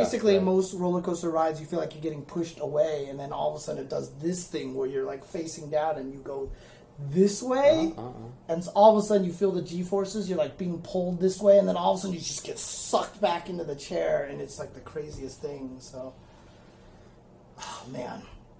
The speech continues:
Speaker 2: Yeah, anyway, uh,
Speaker 1: I,
Speaker 2: yeah.
Speaker 1: I love Mi-, Six Flags, okay? I, I am, like,
Speaker 2: Of course.
Speaker 1: Six Flags, like,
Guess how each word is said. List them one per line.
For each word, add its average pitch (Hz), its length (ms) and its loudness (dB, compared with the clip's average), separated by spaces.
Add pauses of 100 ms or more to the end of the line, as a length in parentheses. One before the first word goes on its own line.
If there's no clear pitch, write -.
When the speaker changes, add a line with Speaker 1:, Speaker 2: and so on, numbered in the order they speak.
Speaker 2:
Yeah, 208 140 12
anyway, 165 600 10
uh, 151 380 12
Speaker 1:
I, - 120 12
Speaker 2:
yeah. 370 60 6
Speaker 1:
I 277 160 12
love 269 260 10
Mi-, 220 220 6
Six 202 240 0
Flags, 147 360 2
okay? 185 240 2
I, 185 280 6
I 208 360 6
am, 214 200 8
like, 180 140 6
Speaker 2:
Of 185 120 10
course. 247 320 6
Speaker 1:
Six 202 260 2
Flags, 170 440 -2
like, 156 200 -4